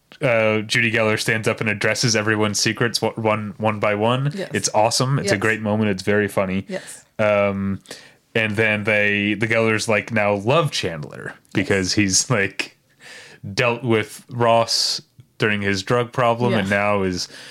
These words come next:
Speaker 1: putting up with Monica, <laughs>
Speaker 2: Yeah.
Speaker 1: which is so mean or whatever.
Speaker 2: Yeah.
Speaker 1: But, um, and, uh, that's kind of the end of the episode, except we get a tag at the end <laughs> where we realize all of the hidden trifles, uh, all got eaten by <laughs> Joey,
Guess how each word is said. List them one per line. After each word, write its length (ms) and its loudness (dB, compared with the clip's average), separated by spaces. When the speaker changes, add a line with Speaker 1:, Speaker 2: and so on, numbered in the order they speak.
Speaker 1:
putting 260 0
up 160 0
with 160 0
Monica, 440 0
<laughs> 20 2
Speaker 2:
Yeah. 260 2
Speaker 1:
which 140 2
is 100 0
so 260 2
mean 280 2
or 60 2
whatever. 480 2
Speaker 2:
Yeah. 180 -4
Speaker 1:
But, 260 0
um, 600 0
and, 600 0
uh, 260 2
that's 220 -2
kind 120 -2
of 60 -2
the 80 2
end 80 2
of 40 2
the 60 2
episode, 300 -2
except 220 -2
we 60 0
get 100 0
a 60 -2
tag 260 0
at 80 -2
the 160 0
end 220 2
<laughs> 80 2
where 120 4
we 200 0
realize 440 4
all 240 4
of 120 0
the 80 0
hidden 260 -2
trifles, 640 0
uh, 220 2
all 220 4
got 260 0
eaten 240 -8
by 140 2
<laughs> 0 -
Joey, 640 0